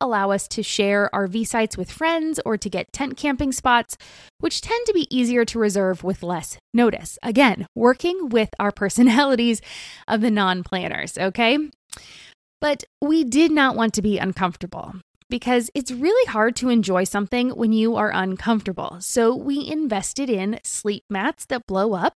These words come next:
so that's easy storage, but it still gave us a good night's rest. We got good sleeping bags, we got a decent tent, and we got some camping gear like a cooking stove, a good system for coffee, and camping essentials. It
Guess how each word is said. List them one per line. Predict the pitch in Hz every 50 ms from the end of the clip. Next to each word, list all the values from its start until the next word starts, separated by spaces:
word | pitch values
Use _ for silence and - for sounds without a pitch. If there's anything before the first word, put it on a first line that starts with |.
| - -
so | - - - 226
that's | 202 185 196 190 - -
easy | - 262 294 294 330 349
storage, | - - - 277 285 285 277 285 285 233 - - _ - - - _ _
but | - 233
it | 220 214
still | - - - 233 240
gave | 233 240 220
us | 226 220 -
a | 233
good | 180 208 202 -
night's | 208 190 185 - -
rest. | 165 156 165 254 370 - - - - _ _ - - - _ _
We | - 254
got | 208 214 214 190 180
good | - 233 214 -
sleeping | - - - 190 190 - 226 226 247
bags, | 233 254 254 277 311 381 403 440 - - -
we | 240 247
got | 220 233 214 196
a | 196
decent | 180 202 196 - - 180 170 165
tent, | - - - 196 220 285 392 427 - - _ _ - - _ _ -
and | 330 339 370 370
we | 381 359
got | 359 - - -
some | 349 349
camping | 330 - 277 254 254 247 277 262 254
gear | 233 247 240 233 226 233
like | 220 196 -
a | - 185
cooking | - - 302 320 - 302 302 302
stove, | - - - 277 269 269 269 262 262 254 - -
a | 233
good | 196 - 285 254 -
system | - 294 262 - - 277 262
for | - 294 277
coffee, | - - 196 185 180 - - 220 240 269 339 - - - - - _
and | - 277 254
camping | - - 240 226 - 220 208 208
essentials. | - - - 190 - 175 - - - - - - - - _ _ _ _ _ _ _ _ _ _
It | - 277 -